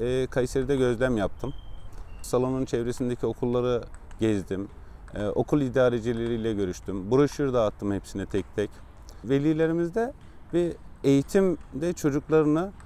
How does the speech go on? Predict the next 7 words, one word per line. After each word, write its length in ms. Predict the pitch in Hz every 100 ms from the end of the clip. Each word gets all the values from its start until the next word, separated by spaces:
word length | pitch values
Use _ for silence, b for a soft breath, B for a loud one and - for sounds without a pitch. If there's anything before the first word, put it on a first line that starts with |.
| -
en 120 | 185
üst 240 | 190 160 -
düzeyde 360 | 123 127 110
görmek 340 | 104 104 107 104
istediklerini 840 | - 110 98 - 104 101 101 98 - 95 - -
dile 200 | 120 120
getiriyorlardı. 840 | 101 98 - 101 95 95 92 165